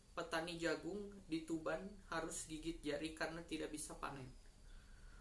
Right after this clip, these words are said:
Petani la-, yang lain pun menyampaikan pendapatnya. Kami berharap atas perhatian, maaf, kami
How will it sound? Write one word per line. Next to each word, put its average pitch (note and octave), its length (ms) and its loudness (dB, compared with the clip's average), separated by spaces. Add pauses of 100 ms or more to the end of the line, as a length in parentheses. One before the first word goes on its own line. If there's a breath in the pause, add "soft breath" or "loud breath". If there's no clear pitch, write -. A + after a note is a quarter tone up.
Petani F#3+ 480 6
la-, F#3+ 320 8
yang F3+ 160 6
lain F3 320 6
pun A#3 240 6 (560)
menyampaikan F3+ 640 6
pendapatnya. E3 720 0 (880 loud breath)
Kami F3 320 2
berharap F#3 480 6
atas F3+ 400 2
perhatian, E3+ 560 2 (2000)
maaf, E3+ 320 0 (320)
kami F#3 400 2